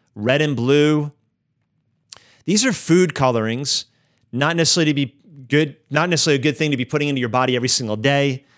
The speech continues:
trigger the immune system, inflammatory reactions, trigger autoimmune issues. So now you're taking a thyroid medication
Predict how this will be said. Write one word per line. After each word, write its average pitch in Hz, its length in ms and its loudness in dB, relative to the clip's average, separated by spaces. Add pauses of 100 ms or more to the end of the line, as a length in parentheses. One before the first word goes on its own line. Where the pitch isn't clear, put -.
(260)
trigger 143 640 2
the 127 160 -2
immune 143 260 0
system, - 360 -2
inflammatory 143 760 -2
reactions, 139 720 -2 (500)
trigger 147 300 0
autoimmune 135 580 2
issues. 147 500 2
So 156 120 0
now 196 120 0
you're 262 140 0
taking 175 400 -2
a 139 80 0
thyroid 226 380 0
medication 135 640 -4